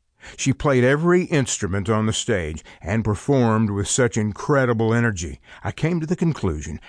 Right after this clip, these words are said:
that she must have swallowed a tornado, because she was a whirlwind of rare energy.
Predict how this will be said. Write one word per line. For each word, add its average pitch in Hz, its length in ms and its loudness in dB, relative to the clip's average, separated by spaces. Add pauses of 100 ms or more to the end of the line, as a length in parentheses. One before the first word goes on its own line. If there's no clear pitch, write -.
(160)
that 87 160 -4
she - 160 0
must 143 280 0
have 69 120 -6
swallowed 139 500 0
a 78 60 0
tornado, 143 760 -2 (480)
because 135 440 2
she 143 200 2
was 123 240 4
a 92 180 0 (200)
whirlwind 131 680 2
of 92 120 -4
rare 113 360 2
energy. 101 600 -2